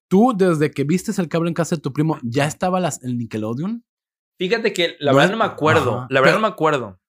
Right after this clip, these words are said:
Speaker 1: Pero el Cartoon Network sí te acuerdas.
Speaker 2: Sí, fíjate
Speaker 1: Era
Speaker 2: que
Speaker 1: como
Speaker 2: Cartoon Network
Speaker 1: que
Speaker 2: sí me acuerdo. Sí.
Speaker 1: Porque yo tengo una teoría. Bueno, son dos. Uno, mínimo acá en México no pegó Nickelodeon llegando a los sistemas de cable, como que Nickelodeon,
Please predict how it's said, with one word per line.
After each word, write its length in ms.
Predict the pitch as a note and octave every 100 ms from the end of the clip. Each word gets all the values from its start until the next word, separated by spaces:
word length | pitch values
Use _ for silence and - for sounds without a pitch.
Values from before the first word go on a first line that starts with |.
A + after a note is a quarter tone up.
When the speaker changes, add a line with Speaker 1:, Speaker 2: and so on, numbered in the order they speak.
| _
Speaker 1:
Pero 140 | E3
el 80 | C#3+
Cartoon 320 | D3+ D#3 F3+
Network 260 | E3+ E3 E3+
sí 120 | -
te 100 | C3
acuerdas. 300 | C3+ E3 D#3+
Speaker 2:
Sí, 260 | F#3 F3 D3
fíjate 100 | F3
Speaker 1:
Era 100 | F#3 G3+
Speaker 2:
que 60 |
Speaker 1:
como 100 | G3+
Speaker 2:
Cartoon 0 |
Network 140 | F3 F3
Speaker 1:
que 60 |
Speaker 2:
sí 80 | C3
me 60 | D3
acuerdo. 380 | D#3 D3 C3+ _ _ _
Sí. 300 | - D3+ -
Speaker 1:
Porque 260 | D3+ D3 D3
yo 140 | F#3+
tengo 260 | - A3+ A3+
una 220 | G#3+ D3+
teoría. 580 | C#3 B2+ C#3 C3 G#2+ - _ _ _ _ _ _ _
Bueno, 240 | C3 B2+
son 260 | A#2 D3+ D#3
dos. 220 | C#3+ -
Uno, 400 | F3 F#3+ A3+ A3 _ _ _
mínimo 520 | C#3 E3+ G#3+ G3+ F3+
acá 400 | B2+ - - D3
en 140 | F3+ E3+
México 380 | E3 D#3 D3+ E3
no 220 | D#3 D#3
pegó 200 | E3+ E3
Nickelodeon 520 | E3 C#3+ C#3+ D#3 D#3+
llegando 340 | C3+ C3 D#3
a 20 | F3+
los 80 |
sistemas 380 | C3 - D3 D#3+
de 80 | C#3+
cable, 260 | - C#3+ D#3
como 260 | C#3+ C#3 A#2+
que 80 |
Nickelodeon, 500 | C3 B2 C3+ D#3 E3